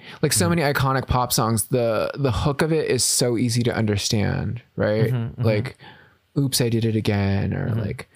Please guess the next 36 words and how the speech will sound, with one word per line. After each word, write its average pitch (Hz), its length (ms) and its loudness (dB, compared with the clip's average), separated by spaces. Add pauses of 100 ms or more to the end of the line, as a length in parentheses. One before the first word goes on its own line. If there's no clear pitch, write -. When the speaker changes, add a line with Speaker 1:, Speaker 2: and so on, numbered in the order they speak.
(360)
Speaker 1:
"Don't 127 260 0
you 131 80 2
wish 117 240 0
your 113 100 2
girlfriend 110 400 0
was 104 100 0
hot - 280 -2
like 110 240 -2
me?" 98 460 2
Or, 87 120 0
Speaker 2:
Yeah. 98 240 4 (440)
Speaker 1:
you 113 120 -2
Speaker 2:
Yeah, 95 120 4
Speaker 1:
know, 98 80 2
Speaker 2:
very 147 140 4
Speaker 1:
"Come 135 140 2
on 135 100 4
over, 120 200 2
Speaker 2:
simple. 113 120 0
Speaker 1:
come 127 160 0
on 127 80 2
over, 120 180 2
baby." 117 260 0 (240)
Like, 165 260 0 (120)
the 156 100 2
hook 170 260 0
of 151 120 2
it 117 160 2
is 123 160 2
just 123 200 0
so 156 200 0
easy 147 260 2
to 135 80 0
understand. 110 460 0
You 110 80 0
hear 139 540 0